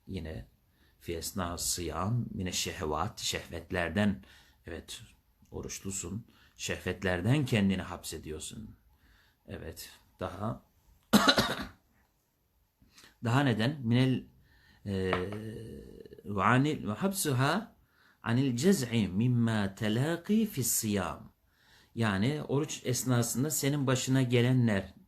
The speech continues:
ne gibi mesela? O az önce üçüncü madde burada açıklıyor. Minel cu', başına gelenler.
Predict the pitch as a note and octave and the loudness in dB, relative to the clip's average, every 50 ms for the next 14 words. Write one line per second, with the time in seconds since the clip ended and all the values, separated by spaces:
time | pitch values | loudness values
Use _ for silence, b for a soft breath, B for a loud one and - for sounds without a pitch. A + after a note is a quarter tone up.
0 | - - D3+ F#3 F#3+ G3 B2+ A2 - F#2+ F#2 F#2 E2+ F#2+ F#2 - - F#2 - - | -8 0 2 2 4 4 4 2 2 0 -2 -4 -4 -6 -8 -10 -10 -8 -6 -4
1 | - F#2 D#2+ F2+ G#2 G2+ G2+ G2 G2+ G2 A2+ A2 - - - G#2+ G#2 G2 G#2 F#2+ | -4 -4 -4 -4 -4 -4 -4 -2 -2 -2 -4 -6 -8 -8 -6 -6 -4 -4 -2 -2
2 | F#2 E2+ - - - A#2 A#2 B2+ G#2 G2+ G2 F#2 F2 - - - - - - G2 | -4 -4 -4 -6 -6 -6 -4 -4 -6 -4 -4 -4 -4 -6 -8 -12 -8 -4 -2 0
3 | A#2 B2 B B B B B B B A#2 A#2 B2 B2 B2+ A#2+ A2 C3+ D3 B2 G#2 | 0 -2 B B B B B B B 6 6 6 6 4 2 2 2 4 4 2
4 | A2 - - - _ _ _ _ _ _ _ _ _ - - D#2+ - - - F2 | 2 -2 -8 -20 _ _ _ _ _ _ _ _ _ -14 -12 -10 -10 -10 -8 -8
5 | E2 D2+ D#2+ D2+ C2+ C2 B1 B1 B1+ C2 | -10 -8 -10 -8 -8 -8 -8 -8 -10 -12